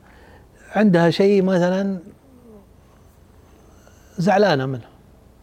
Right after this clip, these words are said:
ممكن مو أنت السبب. إذا أنت تقول: "أنا ذكي صدق، وش اللي مزعلك؟"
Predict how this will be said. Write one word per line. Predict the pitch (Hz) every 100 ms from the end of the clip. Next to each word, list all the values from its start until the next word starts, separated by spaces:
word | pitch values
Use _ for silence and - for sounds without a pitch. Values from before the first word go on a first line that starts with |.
| - - - - - - - - 247
ممكن | 269 269 247
مو | 262
أنت | 254 208
السبب. | 196 - 135 120 - _ _ _ - - _ _ - - - -
إذا | 185 185
أنت | 233 156 -
تقول: | 151 165
"أنا | 170 156
ذكي | 160 160 139
صدق، | - 165 - - _ _ _ _ -
وش | 233
اللي | 170
مزعلك؟" | 113 113 101 - - -